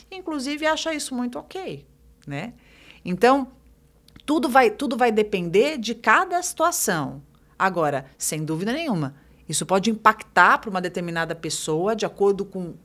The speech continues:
com o histórico dela, de como ela entende isso, demais. E ficar um trauma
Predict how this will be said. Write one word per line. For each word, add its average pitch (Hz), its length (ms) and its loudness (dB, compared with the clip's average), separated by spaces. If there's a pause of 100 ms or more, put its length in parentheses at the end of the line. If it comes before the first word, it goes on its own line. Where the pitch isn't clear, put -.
com 160 80 -10
o 160 40 -6
histórico 175 520 0
dela, 156 480 0
de 143 140 -8
como 170 180 -8
ela 165 140 -2
entende 160 500 -6
isso, 170 380 -6
demais. 208 720 -2 (400)
E 165 60 -12
ficar 190 600 4
um 214 120 -2
trauma 208 640 2